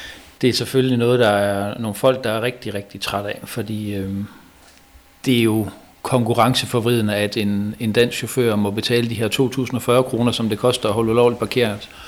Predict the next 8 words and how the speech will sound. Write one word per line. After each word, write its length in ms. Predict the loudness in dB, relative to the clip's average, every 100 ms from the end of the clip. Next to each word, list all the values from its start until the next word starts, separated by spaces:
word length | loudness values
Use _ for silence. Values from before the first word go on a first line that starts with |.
| -18 -18 -20 -6
på 120 | -2
en 140 | -2
statslig 520 | -2 0 0 -2 -2
rasteplads, 540 | -2 -2 -4 -6 -6 -4
mens, 320 | -6 -4 -6
øh, 260 | -4 -4 -6 -10 _ _ -20 -20 -20 -20 _ _ _ _ _
kollegaen 640 | 0 2 4 4 2 0
i 300 | -4 -6 -8